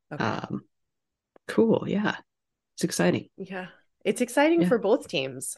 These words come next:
Speaker 1: I mean, if the Kings are giving the Bruins a little bit of a run for their money, that's
Speaker 2: Right.
Speaker 1: exciting too.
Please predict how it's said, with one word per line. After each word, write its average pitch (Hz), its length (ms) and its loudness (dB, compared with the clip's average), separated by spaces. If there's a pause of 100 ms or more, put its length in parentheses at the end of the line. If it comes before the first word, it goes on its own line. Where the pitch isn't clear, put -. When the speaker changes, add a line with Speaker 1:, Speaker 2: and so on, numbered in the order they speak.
Speaker 1:
I 160 100 0
mean, 160 880 -4 (400)
if - 140 -14
the 170 60 -10
Kings 175 360 -4
are 175 80 2
giving 156 260 -4
the 147 80 -4
Bruins 151 320 -4
a 143 60 -4
little 139 180 -2
bit 139 120 -4
of 139 100 -4
a 139 60 -4
run 143 200 -6
for 143 120 -10
their 131 120 -6
money, 131 400 -6 (1000)
that's 131 200 -2
Speaker 2:
Right. 139 80 2 (160)
Speaker 1:
exciting - 240 -4
too. - 320 -4